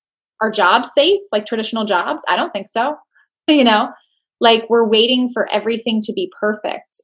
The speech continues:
And if you wait for everything to be perfect, you'll be waiting forever. So I think that's my biggest tip. Um, in terms of lessons learned, I mean, I wish that I had treated my business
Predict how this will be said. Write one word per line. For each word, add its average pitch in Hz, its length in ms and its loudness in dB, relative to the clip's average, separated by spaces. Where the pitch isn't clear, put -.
And 202 80 0
if 202 120 -2
you 208 160 0
wait 190 280 2
for 214 80 4
everything 202 320 2
to - 80 -12
be 165 180 -2
perfect, 214 340 0
you'll 180 120 -2
be 185 100 -2
waiting 165 320 0
forever. 160 480 -2
So 208 100 -2
I 208 40 0
think 254 180 2
that's 208 240 2
my 233 140 2
biggest 190 600 -4
tip. 175 280 0
Um, 190 560 -2
in 214 160 -2
terms 240 400 0
of 240 160 0
lessons 202 480 0
learned, 202 380 2
I 196 40 2
mean, 190 360 -4
I 226 120 4
wish 226 500 0
that 190 520 2
I 214 240 2
had 214 280 -2
treated 233 500 -2
my 269 180 2
business 302 580 0